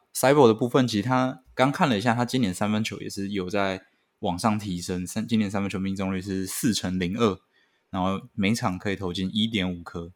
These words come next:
应该是还不错。那抄截的话，则是有一点七次啊，其实以后卫来讲，应该已经是蛮顶级的了。如果说是缺这两项数据的话，是可以来 stream 一下。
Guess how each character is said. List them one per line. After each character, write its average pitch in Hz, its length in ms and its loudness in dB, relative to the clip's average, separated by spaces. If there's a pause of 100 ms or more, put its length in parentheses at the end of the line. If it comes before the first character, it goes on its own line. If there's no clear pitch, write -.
应 92 80 -6
该 90 100 -4
是 87 80 -12
还 90 140 -2
不 95 80 -12
错。 - 320 -8 (720)
那 101 100 -2
抄 113 260 4
截 104 160 0
的 90 140 -2
话， 95 200 0
则 90 120 -8
是 95 140 -6
有 90 220 -2
一 110 140 4
点 92 240 0
七 90 280 -4
次 95 260 -6
啊， 107 180 -10
其 95 140 -8
实 92 180 -6
以 87 260 -6 (460)
后 - 240 4
卫 123 120 8
来 90 160 6
讲， 90 180 2
应 98 60 0
该 98 160 0
已 - 20 -2
经 92 160 -4
是 98 180 -4
蛮 87 360 0
顶 87 260 -2
级 - 260 -8
的 104 120 -12
了。 110 240 -10 (240)
如 107 100 0
果 92 80 2
说 98 200 2
是 101 320 0
缺 95 540 2 (260)
这 123 140 6
两 92 160 8
项 98 180 -2
数 95 220 -4
据 92 100 -4
的 92 80 -6
话， 92 200 -4
是 92 80 -8
可 - 160 -8
以 - 20 -4
来 - 220 -10
stream - 400 -4
一 - 80 -8
下。 - 280 -4